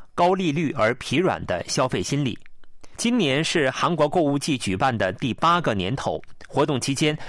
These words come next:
大型超市、百货商场的新鲜食品和加工食品最高打五折，汽车企业则推出汽车最高享受八三折、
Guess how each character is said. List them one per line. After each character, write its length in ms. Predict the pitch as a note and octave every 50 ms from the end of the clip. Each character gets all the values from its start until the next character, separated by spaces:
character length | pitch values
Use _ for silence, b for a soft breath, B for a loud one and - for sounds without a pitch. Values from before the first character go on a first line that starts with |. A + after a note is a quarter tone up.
| B B B
大 180 | - G3 D3
型 200 | B2+ - B2+ B2
超 260 | C3+ - - F#3+ G3 G3
市、 220 | - - D3+ - B B B -
百 180 | - G2+ F#2+
货 220 | F#2+ - E3 C3+ A#2
商 240 | - F3+ F3+ F#3+
场 240 | - - A2 D#2+ E2
的 160 | D#2 F#2+ F#2+
新 260 | G2+ - - F#3 F#3+ F#3+
鲜 220 | - F#3+ F#3 F3+
食 180 | - - - D#3+
品 220 | - - F2 - B B B -
和 260 | - - A#2 A2 A2+
加 240 | A#2+ - G3 F#3 F#3+
工 180 | F3+ G3 G3+ G3
食 160 | - - C3
品 240 | C#3 - - F2 - -
最 180 | - - D#3+ G#2+
高 240 | G2+ - D3 C#3+ D3
打 200 | - G#2+ A2 C#3+
五 200 | C3 F#2+ F#2+ F2+
折， 320 | - - F#2+ G2 A#2 - B B B B B B B B B
汽 160 | - - A#3+
车 160 | G3+ - A3 A3
企 220 | - - A2 A2+
业 180 | D3+ E3 C#3 -
则 220 | - - A2 A2+
推 180 | A2+ - C3+ C#3
出 260 | C3+ - E3 D#3+ D#3+ B B B B
汽 220 | - - A3 F3+
车 280 | - - - F#3 G3 G3 -
最 220 | - A3 F3 C3+
高 180 | - E3+ F#3 F#3+
享 280 | - - - C2+ D2+
受 220 | - - C#3 G2+ -
八 240 | - - D#3 D#3 D#3+
三 260 | - - F3+ F#3 F#3+
折、 260 | - A#2+ F2+ E2+ F#2